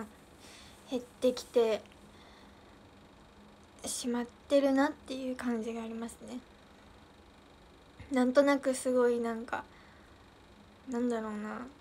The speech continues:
なんかね、意外と二年経ったんだなっていう感じですね。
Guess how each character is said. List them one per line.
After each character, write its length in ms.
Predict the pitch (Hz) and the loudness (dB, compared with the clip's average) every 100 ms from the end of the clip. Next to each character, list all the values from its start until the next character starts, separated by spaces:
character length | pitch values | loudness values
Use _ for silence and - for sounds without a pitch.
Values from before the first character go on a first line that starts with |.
| - - - - - - - - | -20 -20 -20 -20 -20 -20 -20 -10
な 120 | 233 | -8
ん 20 | |
か 100 | 226 | -8
ね、 160 | 214 214 | -8 -6
意 160 | 240 254 | 0 6
外 260 | 349 440 440 | 8 8 6
と 340 | 453 440 415 | 8 6 6
二 160 | 285 359 | 2 2
年 260 | 370 269 | 4 2
経 80 | 254 | 2
っ 100 | 294 - | 0 2
た 120 | 240 | -2
ん 60 | 214 | 0
だ 100 | 202 | 0
な 160 | 233 | 0
っ 20 | |
て 180 | 269 240 | -2 -2
い 80 | 208 | -2
う 60 | 208 | -2
感 200 | 226 220 | -6 -6
じ 100 | 226 | -4
で 100 | 240 | -4
す 100 | 233 | -6
ね。 140 | 220 | -10